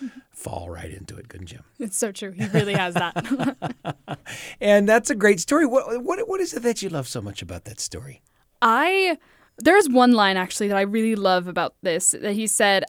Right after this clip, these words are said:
Speaker 2: "I can't be afraid of you. I know your story."
Speaker 1: Yeah.
Speaker 2: And I just think that's so powerful of, you know, something that brings people together is knowing who they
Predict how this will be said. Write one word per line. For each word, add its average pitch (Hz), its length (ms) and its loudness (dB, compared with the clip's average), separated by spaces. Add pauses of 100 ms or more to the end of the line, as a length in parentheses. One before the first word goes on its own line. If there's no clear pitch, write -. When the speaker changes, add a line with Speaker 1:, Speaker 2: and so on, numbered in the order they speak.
(140)
Speaker 2:
"I 262 120 4
can't 285 320 0
be 220 120 2
afraid 175 300 -6
of 175 60 -8
you. 147 240 -8
I 196 140 -4
know 208 220 -2
your 190 180 -4
story." - 600 -10 (120)
Speaker 1:
Yeah. - 60 -20 (360)
Speaker 2:
And 190 300 -4 (100)
I 220 160 0
just 311 180 2
think 277 140 4
that's 233 200 -2
so 226 420 0
powerful 214 960 -2
of, 196 340 -12 (180)
you 208 140 -8
know, 185 240 -6 (960)
something 262 320 2
that 226 160 2
brings 247 300 2
people 247 300 -2
together 214 400 0
is 202 160 -2
knowing 202 240 -6
who 208 120 -10
they 196 160 -6